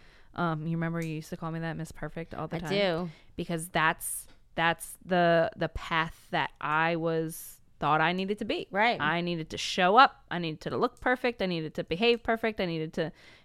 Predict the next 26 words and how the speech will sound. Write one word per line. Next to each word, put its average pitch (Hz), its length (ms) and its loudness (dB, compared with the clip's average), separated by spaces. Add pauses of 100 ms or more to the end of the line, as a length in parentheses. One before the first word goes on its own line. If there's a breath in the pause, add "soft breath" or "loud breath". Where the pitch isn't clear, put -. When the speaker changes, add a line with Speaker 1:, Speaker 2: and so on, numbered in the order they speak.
(140 soft breath)
Speaker 1:
just - 200 -10
be 190 120 0
quiet 208 480 4
and 180 140 -2
not 170 160 -2
make, 175 360 -6 (540)
make 185 160 -4
Speaker 2:
Any 202 120 0
Speaker 1:
a - 20 2
ruckus. 180 140 0
Speaker 2:
waves. - 240 -8 (120)
Speaker 1:
Yeah. 226 220 -2 (240 soft breath)
Speaker 2:
And 185 100 -6
then 185 80 0
I 180 80 2
remember 175 380 0
when 170 400 -2
we 170 240 -2
started 165 340 0
on 160 120 0
this 156 120 -6
path, 160 280 0
and 165 100 -4
I 156 40 0
would 156 140 -4
say, 151 420 -2